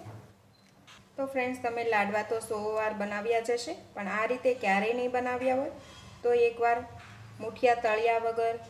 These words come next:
કે ભાખરી બનાવ્યા વગર જરૂરથી બનાવજો. બહુ જ સરસ લાડુ બને છે. આ રીતે મેં બધા જ મિશ્રણમાંથી ભૂકો કરી લીધેલો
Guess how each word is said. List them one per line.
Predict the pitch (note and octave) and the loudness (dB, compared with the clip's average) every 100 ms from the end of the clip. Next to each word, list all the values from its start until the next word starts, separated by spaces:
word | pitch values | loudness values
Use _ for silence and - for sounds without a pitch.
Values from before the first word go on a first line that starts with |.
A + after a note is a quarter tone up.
| - - - - | -20 -20 -20 -6
કે | A#3 A3 | -4 -2
ભાખરી | G#3 G#3+ A#3 A3 | -4 -2 -2 0
બનાવ્યા | A3 A3+ A#3 A3+ | 0 0 2 4
વગર | A#3 A#3 G#3 | 4 0 0
જરૂરથી | G3+ G3+ A3+ C4 B3+ C4 G#3 | -2 -2 -2 -4 -2 -2 -4
બનાવજો. | G#3 A3 A3+ C#4 F4 - - - - - | -2 -2 0 -2 -4 -8 -20 -20 -20 -10
બહુ | G#3 G#3+ | -4 0
જ | A#3 - | -2 2
સરસ | A3+ A#3 A#3 | 0 2 0
લાડુ | G#3 G3+ A3 | 0 0 0
બને | A#3+ B3 B3+ D4+ | 0 -2 -4 -4
છે. | E4 - - - - - - - A#3+ | -6 -6 -20 -20 -20 -20 -20 -10 -2
આ | B3 | -2
રીતે | B3 A#3 A#3 | 0 -2 -2
મેં | A3 | -2
બધા | G#3+ G#3 G#3+ | -2 0 -2
જ | G#3+ | -2
મિશ્રણમાંથી | G#3 - A3+ A3 G#3+ G#3+ D#4 - - | -8 -6 -6 -6 -6 -6 -10 -12 -12
ભૂકો | G3+ G3+ A3+ A3+ | -6 -2 0 2
કરી | A3 A#3+ | 0 0
લીધેલો | B3 C4 C4 | 0 0 2